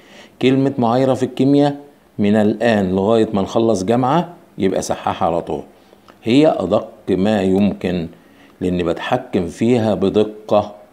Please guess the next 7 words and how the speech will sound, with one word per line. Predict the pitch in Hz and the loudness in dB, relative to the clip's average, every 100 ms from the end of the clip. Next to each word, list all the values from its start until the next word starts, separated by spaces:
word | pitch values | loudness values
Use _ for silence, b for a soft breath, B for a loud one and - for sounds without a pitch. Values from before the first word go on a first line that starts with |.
| B B B B - | B B B B -4
يبقى | 92 82 82 - | -2 0 -2 -4
السؤال | 82 - 85 107 | -8 -6 -2 0
الأولاني | 104 - 90 90 95 117 147 165 160 - | 0 0 0 2 2 2 0 -2 -4 -4
رقم | 92 - 85 90 | -4 -4 -4 -2
واحد، | 120 - 156 160 - _ - | -2 -2 -4 -6 -20 _ -8
رقم | 87 87 82 | -8 -6 -4
واحد | 85 110 123 | -4 -2 -2